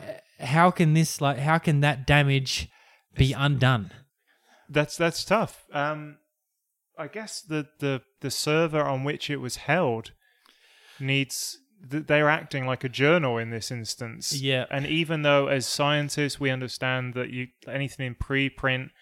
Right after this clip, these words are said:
Speaker 2: still needs to go through peer review, the general public. I had the same problem with verbalize dot science. Like, people were like, "Well, I want to talk about my science or my conference stuff," but that's, there's a, like, take with a grain of salt, or,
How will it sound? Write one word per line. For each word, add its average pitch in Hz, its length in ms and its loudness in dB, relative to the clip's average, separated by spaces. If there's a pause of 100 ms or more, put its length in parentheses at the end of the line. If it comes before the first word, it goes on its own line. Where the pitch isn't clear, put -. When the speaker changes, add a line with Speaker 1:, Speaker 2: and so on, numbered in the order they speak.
(460)
Speaker 2:
still 143 280 2
needs 139 180 0
to 139 100 -6
go 127 160 2
through 123 240 -4
peer 127 300 0
review, 147 300 2
the 139 100 -2
general 135 340 0
public. 135 320 0
I 185 100 4
had 202 100 0
the 175 80 2
same 156 240 0
problem 147 180 2
with 143 140 -2
verbalize 147 400 2
dot 147 160 -4
science. 139 560 -4
Like, 131 260 -2
people 147 160 -2
were 139 80 0
like, 139 140 2
"Well, 160 160 2
I - 20 4
want 139 180 0
to - 40 -12
talk 139 120 -2
about 135 200 0
my 127 80 -4
science 139 520 -2
or 127 140 -4
my 120 120 -6
conference - 580 -6
stuff," 123 400 -6
but - 100 -4
that's, 135 200 -4 (100)
there's 127 160 -4
a, 127 80 -2 (280)
like, 135 220 -6 (640)
take 165 260 0
with 143 140 4
a 139 80 2
grain 139 320 2
of 123 100 -4
salt, 123 460 2 (1040)
or, 147 560 4